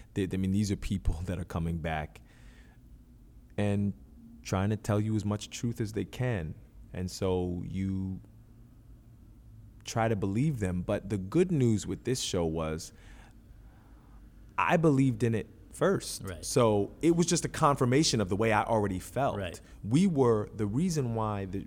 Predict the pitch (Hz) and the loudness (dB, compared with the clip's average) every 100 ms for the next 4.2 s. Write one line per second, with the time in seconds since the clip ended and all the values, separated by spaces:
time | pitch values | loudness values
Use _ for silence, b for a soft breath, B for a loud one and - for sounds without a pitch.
0 | 92 113 156 123 92 90 85 82 85 85 | -4 0 2 2 0 -4 -4 -6 -6 -8
1 | - - 101 95 107 - 101 95 107 113 | -8 -6 -4 -4 -6 -6 -8 -6 -8 -8
2 | 113 113 - 131 120 135 165 - 139 151 | -10 -12 -8 -8 -6 -8 -8 -10 -12 -10
3 | 143 - - 120 123 202 208 147 - 113 | -12 -14 -6 -2 -2 -2 -6 -8 -6 -4
4 | 95 - | -4 -6